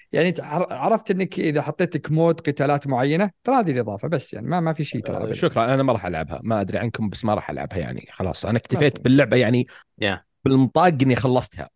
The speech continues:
Speaker 2: يعني أبى أروح ألعبها يعني، ما أدري عنكم بس أنا ما، شكرًا.
Speaker 3: يا، منطقي.
Speaker 2: آه، في حد عنده شيء يتكلم عن، آه، بيقول شيء عن God of War ولا ننتقل اللي بعده؟ اللي أنا عندي
Speaker 3: تفضل.
Speaker 2: كلام كثير على اللي بعده صراحة، آه،
Speaker 3: تفضل.
Speaker 2: انغثينا.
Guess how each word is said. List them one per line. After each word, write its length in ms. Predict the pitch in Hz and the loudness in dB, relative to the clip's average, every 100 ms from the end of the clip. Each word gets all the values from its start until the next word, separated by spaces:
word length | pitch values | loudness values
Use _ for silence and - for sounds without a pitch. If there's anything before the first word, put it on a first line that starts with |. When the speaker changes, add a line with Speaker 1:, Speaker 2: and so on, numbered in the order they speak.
| - | -8
Speaker 2:
يعني 360 | 101 90 95 | -4 0 0
أبى 200 | 92 120 | 0 2
أروح 160 | 139 135 | 2 4
ألعبها 380 | 117 123 98 69 | 2 2 0 -6
يعني، 420 | 85 85 65 - | -8 -6 -8 -8
ما 300 | 87 101 113 | -6 0 0
أدري 180 | 95 101 | 2 0
عنكم 340 | 107 104 101 | -2 -2 -4
بس 120 | 92 | -2
أنا 120 | 107 101 | -2 0
ما، 400 | 101 92 76 85 _ _ | 0 -2 -4 -8 _ _
شكرًا. 280 | - 135 170 | -6 -2 0
Speaker 3:
يا، 420 | 180 175 147 135 165 _ _ | 0 0 -4 -8 -12 _ _
منطقي. 480 | 143 113 - - - _ _ _ | -6 -4 -8 -16 -18 _ _ _
Speaker 2:
آه، 600 | 104 107 113 113 113 113 | 0 2 4 4 4 2
في 120 | 110 156 | 2 0
حد 180 | 156 | 2
عنده 180 | 135 135 | 0 0
شيء 200 | 131 147 | 0 0
يتكلم 380 | 120 - 127 113 | 0 -2 -2 0
عن، 180 | 117 110 | -2 0
آه، 580 | 107 104 104 110 113 - | 0 0 -2 -4 -8 -10
بيقول 440 | - - 101 110 | -14 -10 -6 -4
شيء 100 | 113 | -2
عن 220 | 101 104 98 | -2 -2 -2
God 200 | 104 101 | -4 -4
of 40 | |
War 240 | 107 113 110 98 104 113 | 0 0 -2 -8 -8 -6
ولا 520 | 127 95 98 98 95 | -4 -2 0 0 0
ننتقل 240 | 101 - | -2 -4
اللي 120 | 98 | -2
بعده؟ 340 | 98 85 110 - _ _ | -2 0 -2 -4 _ _
اللي 160 | 110 135 | 2 4
أنا 100 | 156 | 6
عندي 200 | 160 123 | 4 2
Speaker 3:
تفضل. 60 | |
Speaker 2:
كلام 320 | 131 123 85 71 - | 2 2 0 -6 -4
كثير 240 | 117 85 | -2 0
على 120 | 85 | -2
اللي 100 | 82 | 0
بعده 220 | 98 80 | 0 -2
صراحة، 480 | - 85 82 - - - | -2 -2 -4 -6 -10 -6
آه، 440 | 87 69 69 92 | -4 -2 -2 -2
Speaker 3:
تفضل. 140 | - | -2
Speaker 2:
انغثينا. 560 | 101 110 - 120 87 65 | -2 -2 0 2 2 -2